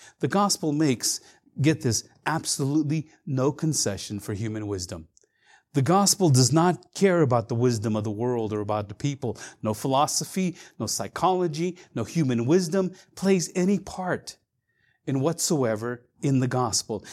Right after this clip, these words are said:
It, it not only ignores human wisdom, it, it destroys it. And, and that leads to the sarcasm. "So, so where is the wise man? Where, you know, where is the, where is the wise? Where's those that know all these things? What good is the wisest of all humans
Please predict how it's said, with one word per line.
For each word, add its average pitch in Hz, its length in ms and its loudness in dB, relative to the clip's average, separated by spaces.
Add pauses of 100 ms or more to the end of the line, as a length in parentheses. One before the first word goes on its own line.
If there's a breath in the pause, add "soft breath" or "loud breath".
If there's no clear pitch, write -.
It, 180 140 2
it 185 240 2
not 190 160 4
only 170 240 4
ignores 139 560 4
human 120 240 2
wisdom, 131 380 2 (160 loud breath)
it, 180 160 6
it 175 220 2
destroys 190 600 2
it. 104 200 -2 (200 loud breath)
And, 170 140 0
and 180 180 4
that 214 160 4
leads 202 300 2
to 190 120 2
the 156 380 2
sarcasm. 139 800 2
"So, 208 320 4
so 156 200 2
where 233 220 4
is 285 140 2
the 180 100 6
wise 123 300 2
man? 107 280 0 (260 loud breath)
Where, 190 120 6
you 190 140 0
know, 196 100 6
where 247 240 4
is 311 140 4
the, 156 100 2
where 147 300 4
is 180 100 0
the 175 60 2
wise? 110 420 0 (260 loud breath)
Where's 208 460 2
those 240 300 4
that 220 120 6
know 226 280 4
all 220 160 4
these 151 240 2
things? 117 260 0 (220 loud breath)
What 202 280 2
good 247 220 4
is 208 140 4
the 196 80 4
wisest 196 520 -4
of 156 120 -4
all 180 140 0
humans 143 520 -2